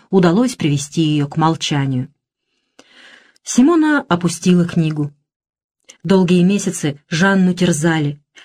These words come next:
таскали из одной тюрьмы в другую, и жестокие судьи травили ее. А король,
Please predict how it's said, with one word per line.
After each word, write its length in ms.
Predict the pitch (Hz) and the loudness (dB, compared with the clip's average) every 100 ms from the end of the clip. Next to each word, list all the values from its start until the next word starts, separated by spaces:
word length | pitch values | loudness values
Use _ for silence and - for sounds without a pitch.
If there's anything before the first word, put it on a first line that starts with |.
| - | -2
таскали 420 | 214 - 254 247 | -2 0 0 2
из 120 | 226 | 2
одной 300 | 214 190 240 | 0 2 0
тюрьмы 280 | 240 208 214 | 2 2 2
в 80 | 196 | 2
другую, 640 | 190 208 180 208 175 151 - _ | 2 2 2 2 2 -2 -6 _
и 100 | - | 0
жестокие 640 | 180 180 - - 190 175 156 | 0 0 -4 0 0 2 -2
судьи 500 | 147 - 226 180 151 | -2 -2 0 0 -2
травили 580 | 147 - 165 160 175 151 | -2 0 2 2 2 2
ее. 400 | 143 143 139 131 _ _ _ - | 0 0 -2 -6 _ _ _ -4
А 100 | 190 | -2
король, 380 | 214 247 277 147 | 2 2 0 -2